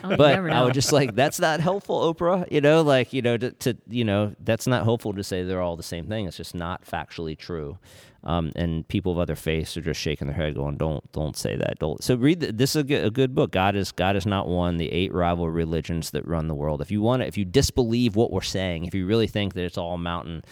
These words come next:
Speaker 2: that they end up at the top or the elephant thing's true, I think that you can re-, you'll read this book and find out that you, you're probably wrong on that.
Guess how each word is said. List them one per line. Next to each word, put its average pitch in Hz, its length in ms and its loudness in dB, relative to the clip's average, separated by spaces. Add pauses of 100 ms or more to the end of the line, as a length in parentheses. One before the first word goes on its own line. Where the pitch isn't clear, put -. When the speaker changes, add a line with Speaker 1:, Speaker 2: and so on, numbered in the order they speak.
(320)
Speaker 2:
that 87 120 -8
they 92 100 -2
end 98 140 -2
up 92 100 -6
at - 60 -10
the 90 80 -6
top 87 360 2
or 85 160 2
the 78 240 -2
elephant 101 380 0
thing's 90 240 -2
true, 98 240 2 (320)
I 92 60 -2
think 147 300 0
that 131 80 2
you 104 120 2
can 101 140 2
re-, 98 180 0
you'll 92 220 2
read 95 160 2
this 82 100 -2
book 87 220 -2
and 78 160 -4
find 76 260 -2
out 71 200 -4
that 73 200 -8
you, 76 160 -16
you're 78 120 -10
probably 58 340 -8
wrong - 360 -12 (140)
on - 160 -10
that. 58 180 -12